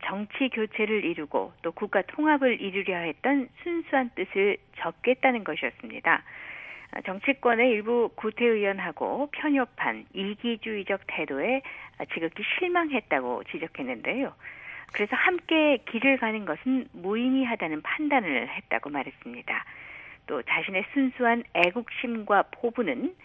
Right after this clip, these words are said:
인격 살해에 가까운 음해와 각종 가짜 뉴스로 정치 교체 명분이 실종됐고,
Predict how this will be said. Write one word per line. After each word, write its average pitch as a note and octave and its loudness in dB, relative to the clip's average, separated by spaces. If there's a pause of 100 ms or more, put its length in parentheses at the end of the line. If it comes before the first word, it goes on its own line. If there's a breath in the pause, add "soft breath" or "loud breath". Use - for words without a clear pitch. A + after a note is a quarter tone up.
(320 loud breath)
인격 A3+ 0 (100)
살해에 B3+ 4
가까운 F#3+ -2
음해와 F3 0
각종 E3+ -4
가짜 D#3 0
뉴스로 F3+ -4
정치 F#3+ -8
교체 F3 -4
명분이 F#3+ -2
실종됐고, F#3+ 0